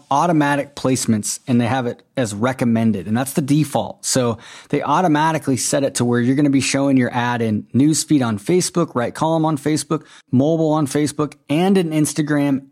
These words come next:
and in the audience network. And it's a bummer because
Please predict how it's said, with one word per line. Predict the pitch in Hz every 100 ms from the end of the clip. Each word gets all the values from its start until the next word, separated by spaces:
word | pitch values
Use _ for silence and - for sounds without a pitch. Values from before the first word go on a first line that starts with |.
| -
and | 143 175 180 160 -
in | 147 147
the | 139 127
audience | 127 131 127 120 -
network. | 107 104 101 - - - _ _ -
And | 139 139 131 131 _ _
it's | 156 196
a |
bummer | 151 208 175 113
because | 113 123